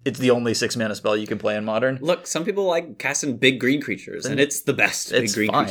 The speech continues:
Speaker 2: creature. <laughs>
Speaker 1: It
Speaker 2: Yeah,
Speaker 1: wins.
Speaker 2: yeah, yeah.
Speaker 1: It's great.
Speaker 2: Right.
Speaker 1: So, yeah,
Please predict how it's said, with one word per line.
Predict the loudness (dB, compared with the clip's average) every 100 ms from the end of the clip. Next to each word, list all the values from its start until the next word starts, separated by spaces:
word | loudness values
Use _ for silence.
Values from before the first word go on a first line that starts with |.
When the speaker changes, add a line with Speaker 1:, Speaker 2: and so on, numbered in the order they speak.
| -2
Speaker 2:
creature. | -2
<laughs> | 2 4
Speaker 1:
It | 4
Speaker 2:
Yeah, | 8
Speaker 1:
wins. | 8 8
Speaker 2:
yeah, | 6 4 2 0 -2
yeah. | -4
Speaker 1:
It's | -4
great. | 2 2 2 -2 _ -8
Speaker 2:
Right. | -2 -2 -2 -12 _ _
Speaker 1:
So, | -2 2 4 2 -6 0
yeah, | 2 2